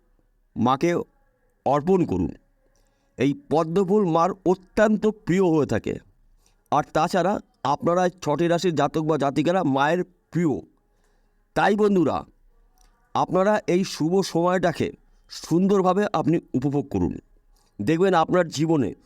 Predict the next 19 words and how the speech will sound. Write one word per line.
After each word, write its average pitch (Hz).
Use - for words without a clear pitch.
যত 170
রকমের 185
সমস্যা 170
আসুক 165
না 165
কেন, 117
সমস্যা 170
থেকে 170
মা 131
একমাত্র 156
আপনাকে 131
উদ্ধার 113
করবে। 87
তাছাড়া 196
আরেকটি 165
কথা 160
বলছি, 117
যেই 196
বাড়িতে 156